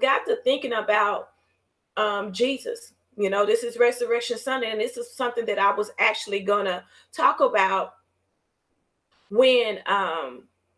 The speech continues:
before I went to Israel.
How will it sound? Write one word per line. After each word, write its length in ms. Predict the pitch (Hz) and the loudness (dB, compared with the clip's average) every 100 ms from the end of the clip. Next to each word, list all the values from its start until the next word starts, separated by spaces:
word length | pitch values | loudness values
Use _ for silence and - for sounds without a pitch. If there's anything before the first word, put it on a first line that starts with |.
| _ _ _ _ _ _ 185 | _ _ _ _ _ _ -4
before 380 | 254 247 262 226 | -2 0 4 4
I 100 | 226 | 6
went 220 | 240 233 | 4 4
to 200 | 240 254 | 0 0
Israel. 600 | 294 - - - - | -4 -4 -4 -4 -6